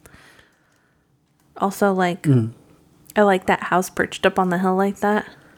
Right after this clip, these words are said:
Speaker 2: Oh, that's a very famous, uh, that's a very famous house. I know it, if I remember correctly, I think it, like, burned down, and they had to recreate it for, like, the sequels.
Speaker 1: Why do all of the houses burn down? I just feel like all the things,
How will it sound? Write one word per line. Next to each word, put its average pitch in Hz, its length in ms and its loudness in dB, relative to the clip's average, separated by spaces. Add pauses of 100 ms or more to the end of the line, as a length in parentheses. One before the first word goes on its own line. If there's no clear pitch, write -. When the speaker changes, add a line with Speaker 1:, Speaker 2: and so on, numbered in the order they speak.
(120)
Speaker 2:
Oh, 147 100 4
that's 147 160 2
a 139 60 4
very 117 280 2
famous, 98 520 -6 (100)
uh, 101 560 -6 (580)
that's 139 160 4
a 127 40 4
very 101 220 4
famous 98 320 -2
house. 98 440 -2
I 156 120 4
know 254 200 2
it, 170 280 2 (440)
if - 60 -10
I 185 40 2
remember 202 260 2
correctly, 208 200 0
I - 40 2
think 226 140 -2
it, 233 60 2
like, 135 260 -2
burned 127 260 2
down, 156 440 -2 (520)
and 135 140 2
they 127 60 2
had 135 140 0
to 123 80 -2
recreate 110 520 -2
it 104 40 -6
for, - 140 -6
like, 98 160 -6
the - 80 -16
sequels. - 560 -6
Speaker 1:
Why 262 200 -2
do 427 240 0
all 254 400 2
of 226 100 -2
the 214 80 0
houses 185 800 -4 (120)
burn 196 380 2
down? 180 380 0 (220)
I 214 100 4
just 269 200 -2
feel 311 100 2
like 269 160 0
all 226 220 2
the 233 120 2
things, 185 500 -2